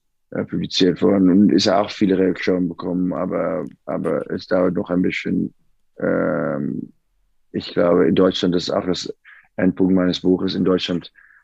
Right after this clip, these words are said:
äh, geht alles ein bisschen langsamer. Und, ähm,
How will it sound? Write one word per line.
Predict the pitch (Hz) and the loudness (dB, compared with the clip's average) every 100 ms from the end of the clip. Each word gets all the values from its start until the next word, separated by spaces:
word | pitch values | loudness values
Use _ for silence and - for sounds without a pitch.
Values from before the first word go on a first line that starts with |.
| _ - | _ -10
äh, | 87 87 92 95 | -4 0 0 2
geht | 95 90 | 2 2
alles | 85 90 - | 2 0 2
ein | 92 | 4
bisschen | 90 92 90 | 4 4 4
langsamer. | 90 87 87 85 82 85 _ _ _ _ _ - | 4 4 2 0 -2 -4 _ _ _ _ _ -6
Und, | 90 87 85 - - - | -4 -4 -6 -10 -12 -6
ähm, | 95 50 50 - | -4 -4 -4 -8